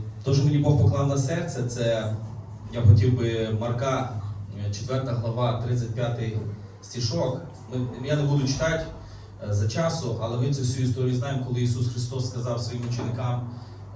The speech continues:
«Давайте в лодку, пливемо на ту сторону». Почалася буря, з ними були маленькі лодки поруч. Е,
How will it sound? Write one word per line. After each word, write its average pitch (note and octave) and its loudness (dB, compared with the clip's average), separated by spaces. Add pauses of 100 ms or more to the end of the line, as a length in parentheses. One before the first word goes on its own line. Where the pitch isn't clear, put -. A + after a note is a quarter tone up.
«Давайте A#2+ -2
в A2+ -4
лодку, C#3 -2 (920)
пливемо A#2 -4
на A#2 -4
ту - -8
сторону». C3+ 0 (1040)
Почалася B2 0
буря, - 2 (640)
з - -14
ними B2+ -4
були B2 0
маленькі A#2+ 0
лодки A#2+ 0 (120)
поруч. C#3+ 4 (880)
Е, G#2 -6